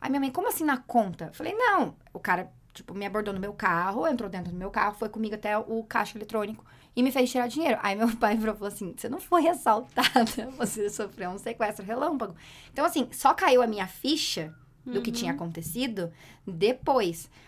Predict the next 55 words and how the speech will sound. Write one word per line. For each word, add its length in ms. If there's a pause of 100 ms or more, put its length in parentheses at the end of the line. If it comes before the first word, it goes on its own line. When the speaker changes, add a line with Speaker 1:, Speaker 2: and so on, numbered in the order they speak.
Speaker 1:
Mas, 140
assim, 240
meu 180
pai 160
e 20
minha 120
mãe 140
já 100
tavam 480
com 140
o 20
coração 380
na 120
mão, 220
porque 160
eles 120
já 60
Speaker 2:
Eu 40
Speaker 1:
sabiam 140
Speaker 2:
não 80
Speaker 1:
que 60
tinha 120
Speaker 2:
sei, 80
Speaker 1:
acontecido 140
alguma 160
Speaker 2:
cê 60
Speaker 1:
coisa. 140
Speaker 2:
lembra 180
que 120
eu 80
te 120
contei 480
que 200
nesse 560
dia, 580
à 100
noite, 400
eu 60
tinha 380
ido 180
pra 120
uma 180
festa 440
também 300
no 140
pub, 600
em 60
São 240
José, 520 (160)
e 200
eu 120
fiquei, 460
foram 380
três 400
horas. 600